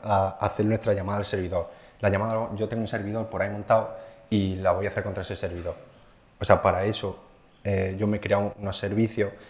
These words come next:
para no tener que estar aquí creando servicios. Entonces, por lo general, yo tengo un alert service que yo me, aquí me los creo con un singleton que me devuelve una instancia para acceder. Y, por ejemplo, este tiene un, un método showAlert que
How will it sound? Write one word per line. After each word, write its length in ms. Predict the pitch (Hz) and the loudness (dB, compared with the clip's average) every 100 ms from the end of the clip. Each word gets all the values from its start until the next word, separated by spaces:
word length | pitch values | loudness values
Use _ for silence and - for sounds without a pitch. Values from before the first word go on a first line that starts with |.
| - | -8
para 140 | - 98 | -2 0
no 80 | 98 | 0
tener 120 | 101 | -2
que 100 | 92 | -4
estar 180 | - 92 | -6 -6
aquí 160 | 101 | -4
creando 240 | 95 98 98 | -2 -2 -2
servicios. 300 | 92 92 92 | -4 -4 -6
Entonces, 260 | 95 98 | -6 -4
por 100 | 98 | -2
lo 80 | 92 | -2
general, 420 | - 104 110 107 - - - - - | -2 0 0 0 -4 -16 -20 -14 0
yo 160 | 113 | 2
tengo 200 | 104 104 | 2 0
un 120 | 95 | 0
alert 220 | 104 110 101 | 2 2 2
service 500 | - 127 113 135 - - - - - - | 2 2 2 -2 -8 -20 -20 -20 -20 0
que 760 | - 107 101 98 98 95 98 95 - - | 10 10 10 4 2 2 0 -4 -12 -10
yo 240 | 101 107 | 4 6
me, 140 | 107 101 | 6 2
aquí 180 | 104 110 | 0 2
me 100 | 107 | 2
los 80 | |
creo 180 | 95 104 | 2 0
con 120 | 101 | 0
un 80 | 98 | -4
singleton 560 | - 113 113 110 117 123 | -2 0 0 0 -2 -2
que 120 | 104 | -4
me 100 | 95 | -4
devuelve 240 | 95 98 | -2 -4
una 100 | 98 | -4
instancia 460 | 98 - 113 107 104 - - - | -4 0 0 -2 -8 -10 -20 -2
para 220 | 95 92 | 0 0
acceder. 360 | 90 98 107 110 - - - _ | -2 -4 -4 -6 -16 -20 -20 _
Y, 340 | 104 104 98 98 | 2 4 2 -2
por 120 | 101 | -4
ejemplo, 260 | 95 104 101 | -4 -2 -2
este 180 | - 101 | 0 0
tiene 240 | 104 98 | 0 -4
un, 440 | 95 95 92 92 95 | -4 -6 -6 -8 -6
un 140 | 104 | -2
método 300 | 104 101 101 | 0 2 2
showAlert 560 | 98 110 107 117 127 147 | 2 2 4 4 2 -2
que 260 | 107 95 | -4 -6